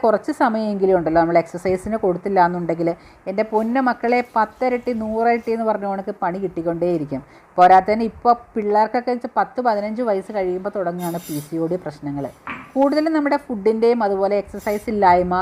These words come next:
ഈ വക കാര്യങ്ങൾ മൂലമാണിത് വരണത്. ഹോർമോൺ വേരിയേഷൻ വരുന്നത് കൊണ്ട് ഇത് വരാം. അപ്പോൾ നമ്മൾ അതൊക്കെ ഒന്ന് കൺട്രോൾ ചെയ്ത് പോകാനായിട്ട് നമ്മളെപ്പോഴും നമ്മുടെ ശരീരത്തെ, ഞാൻ എപ്പോഴും പറയുന്ന കാര്യം ഇതാണ്, നമ്മളെപ്പോഴും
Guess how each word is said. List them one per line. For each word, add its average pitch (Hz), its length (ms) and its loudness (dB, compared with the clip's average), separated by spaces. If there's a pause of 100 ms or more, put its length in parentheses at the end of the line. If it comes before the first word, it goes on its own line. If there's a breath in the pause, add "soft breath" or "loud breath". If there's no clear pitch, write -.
(160)
ഈ 170 100 0
വക 175 100 2 (160)
കാര്യങ്ങൾ 190 320 2 (120)
മൂലമാണിത് 208 540 0
വരണത്. 185 280 0 (100)
ഹോർമോൺ 170 400 -4
വേരിയേഷൻ 180 380 0 (480 loud breath)
വരുന്നത് 196 380 6
കൊണ്ട് 196 220 0
ഇത് 214 140 2
വരാം. 165 200 6
അപ്പോൾ 190 160 -2
നമ്മൾ 202 220 2
അതൊക്കെ 247 280 0
ഒന്ന് 277 180 0
കൺട്രോൾ 208 360 0
ചെയ്ത് 233 220 2
പോകാനായിട്ട് 180 520 2 (100)
നമ്മളെപ്പോഴും 208 600 0 (320)
നമ്മുടെ 196 280 0 (120)
ശരീരത്തെ, 175 520 2
ഞാൻ 320 140 4
എപ്പോഴും 220 280 0
പറയുന്ന 170 320 2
കാര്യം 147 260 2
ഇതാണ്, 131 220 -4 (500 soft breath)
നമ്മളെപ്പോഴും 302 500 2